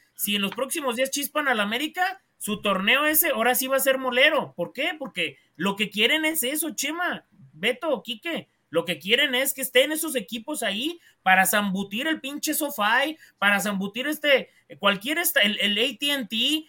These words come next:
para zambutir esos estadios de gente que huevo va a pagar un dineral por ir a verlos, pero como no se les da deportivamente,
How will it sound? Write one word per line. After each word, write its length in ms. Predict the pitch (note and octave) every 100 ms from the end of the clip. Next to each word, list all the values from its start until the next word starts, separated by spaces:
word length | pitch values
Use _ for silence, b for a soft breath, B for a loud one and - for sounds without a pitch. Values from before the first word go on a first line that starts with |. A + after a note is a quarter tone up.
| _ _
para 200 | G#3 G#3+
zambutir 480 | G#3 A3 G#3+ A3 C4+
esos 240 | D#4 D#4+
estadios 400 | A#3+ F#3+ C4+ D#4+
de 100 | C4
gente 380 | G#3 B3+ C#4+ E4
que 120 | G#3+
huevo 460 | E3+ F3+ A#3+ D4+ E4
va 120 | C4
a 60 | C4+
pagar 280 | C#4 C4
un 100 | C#4+
dineral 480 | D4+ C#4+ G3 F#3 G#3+
por 140 | - C4+
ir 100 | C#4
a 80 |
verlos, 440 | A#3 B3+ D#4 D#4 - _ _
pero 260 | G3+ G#3+ G#3
como 240 | A3 A3
no 160 | C4 F#4
se 140 | G4+
les 160 | D#4 C#4
da 100 | D#4+
deportivamente, 1080 | D4 G#3 G#3+ C4+ D4 C#4 C4 A#3+ D4+ F#4